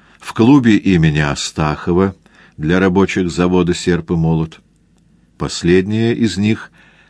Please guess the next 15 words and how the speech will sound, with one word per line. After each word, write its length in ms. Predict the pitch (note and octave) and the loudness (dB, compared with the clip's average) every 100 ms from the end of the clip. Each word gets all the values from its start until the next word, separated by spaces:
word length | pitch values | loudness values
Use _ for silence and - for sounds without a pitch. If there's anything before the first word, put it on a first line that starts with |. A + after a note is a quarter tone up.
| _ _ | _ _
двадцать 680 | D#3 C3+ E2+ F#2+ - G#2+ F#2 | -12 -4 -4 -4 -6 -4 -4
девятого 640 | E2+ C#2+ C#2 C#2 D#2+ D2+ | -2 0 -2 -4 -4 -4
марта. 480 | C#2 C2 A#1+ - - _ _ _ _ _ _ _ _ _ _ _ _ | -4 -6 -8 -16 -20 _ _ _ _ _ _ _ _ _ _ _ _
Владимир 500 | D#2 F2+ G2 A#2 E2+ | -2 0 2 2 0
Владимирович 680 | D2+ D#2 D2 C#2+ C2 - D#2 | 0 -2 -2 -6 -8 -8 -8
ввязался 720 | C#2+ D#2 C2+ D#2 C#2 - D2+ | -2 -2 0 -2 -4 -4 -6
в 80 | C2+ | -4
дискуссию, 840 | D2 - - C3 - A#2 A2 G#2+ _ - - _ _ | -6 -2 2 2 0 0 2 0 _ -20 -20 _ _
прочитал 640 | E2 F2+ - F2+ A2+ G2+ | -2 0 0 0 0 0
два 320 | D#2 D#2 C#2 C2 | 0 0 -2 -4
стихотворения 1000 | - - - D#2 D#2+ C3+ C3+ C3+ B2+ - - - _ _ | -12 -14 -6 -2 2 4 4 2 0 -4 -18 -20 _ _
и, 360 | G#2+ B2 C#3+ C#3+ | 2 4 4 2
сославшись 880 | - G#2+ F#2+ F2 G2 F#2+ G2 F2 F2 | 0 -4 -2 -2 -2 -2 -2 -2 -2
на 120 | D#2+ | 0
болезнь, 680 | E2+ E2+ G#2+ G#2 G2 F#2 | 2 4 2 2 -2 -4